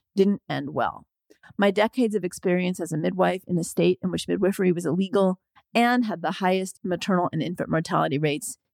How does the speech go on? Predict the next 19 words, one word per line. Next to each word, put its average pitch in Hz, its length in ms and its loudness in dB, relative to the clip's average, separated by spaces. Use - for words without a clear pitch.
in 208 180 4
the 226 80 4
U 180 240 4
S - 380 -4
definitely 196 500 0
fueled 160 360 2
my 156 100 -2
fire 185 520 0
as 202 140 2
a 208 60 -2
fearless 180 420 0
advocate 165 480 -2
for - 140 -8
anyone 165 520 0
experiencing 160 800 -2
healthcare 208 380 -2
injustice, - 720 -4
including 208 420 2
myself. - 540 -8